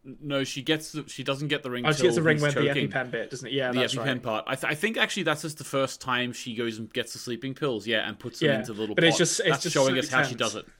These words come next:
Speaker 2: Yeah,
Speaker 1: Yes.
Speaker 2: it's, it's really, really tense, um, uh, which I loved. I thought it was, it was a great way to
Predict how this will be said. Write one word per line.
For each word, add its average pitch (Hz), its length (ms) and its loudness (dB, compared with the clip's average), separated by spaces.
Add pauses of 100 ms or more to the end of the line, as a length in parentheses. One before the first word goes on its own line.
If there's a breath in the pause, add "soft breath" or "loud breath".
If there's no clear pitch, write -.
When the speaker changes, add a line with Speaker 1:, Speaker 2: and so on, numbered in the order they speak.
Speaker 2:
Yeah, 135 280 0
Speaker 1:
Yes. 139 180 0
Speaker 2:
it's, 160 80 -4
it's 139 120 -6
really, 143 460 2
really 131 240 -2
tense, 120 580 -6
um, 127 420 -2 (380 loud breath)
uh, 151 100 0
which 147 220 2
I 151 120 8
loved. 135 320 2
I 139 80 2
thought 143 160 2
it 139 100 2
was, 143 120 0
it 147 100 4
was 139 120 0
a 147 40 4
great 165 340 4
way 143 260 4
to 127 560 -4